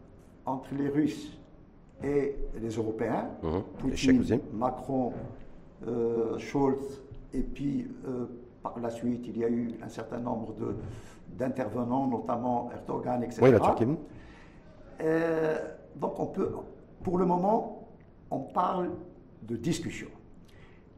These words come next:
Speaker 1: Les véritables négociations ont été amorcées ailleurs, c'est-à-dire dans la, à la frontière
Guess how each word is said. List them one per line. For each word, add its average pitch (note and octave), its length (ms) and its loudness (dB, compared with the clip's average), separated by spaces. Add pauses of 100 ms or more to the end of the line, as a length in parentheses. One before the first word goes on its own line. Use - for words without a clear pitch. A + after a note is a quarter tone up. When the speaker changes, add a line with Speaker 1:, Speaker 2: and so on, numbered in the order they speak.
Speaker 1:
Les A#2 120 -2
véritables G#3+ 420 4
négociations F#3 800 2 (600)
ont B2+ 60 -8
été D3+ 340 -2
amorcées E3+ 800 0 (440)
ailleurs, B2 460 4 (340)
c'est-à-dire B2 540 -4 (640)
dans A2+ 100 -6
la, B2 100 0
à - 140 -6
la G#2 100 -8
frontière D3 520 0